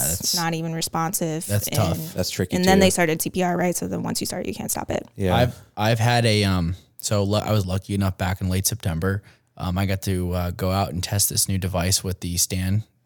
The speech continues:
Speaker 1: um, Rescue
Speaker 2: Yeah, yeah,
Speaker 1: Stan
Speaker 2: yeah.
Speaker 1: team
Speaker 2: That
Speaker 1: here
Speaker 2: rolls
Speaker 1: called,
Speaker 2: up, right?
Speaker 1: called the Sked. I'm showing these guys a picture right now.
Speaker 3: Oh, nice.
Speaker 1: It's
Speaker 3: Okay.
Speaker 1: a,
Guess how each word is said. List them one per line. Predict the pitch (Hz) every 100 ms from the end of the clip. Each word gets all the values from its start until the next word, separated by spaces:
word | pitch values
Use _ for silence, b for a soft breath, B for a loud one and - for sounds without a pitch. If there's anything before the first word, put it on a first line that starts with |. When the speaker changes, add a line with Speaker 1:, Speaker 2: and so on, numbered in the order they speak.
| _
Speaker 1:
um, | 95 95 85
Rescue | 90 - 95
Speaker 2:
Yeah, |
yeah, | 220
Speaker 1:
Stan | 214 107
Speaker 2:
yeah. | 104
Speaker 1:
team | 107 98
Speaker 2:
That |
Speaker 1:
here | -
Speaker 2:
rolls | 185 196 196
Speaker 1:
called, | 247
Speaker 2:
up, | -
right? | 208 302
Speaker 1:
called | 277 90
the |
Sked. | 95 - - 95 110 151 b b b b -
I'm | 104
showing | 123 110
these | 95
guys | 101 95 87
a |
picture | - 95 - 92
right | 90 87
now. | 95 95 92 -
Speaker 3:
Oh, | 139
nice. | 131 123 92 -
Speaker 1:
It's | 110
Speaker 3:
Okay. | 113
Speaker 1:
a, | 104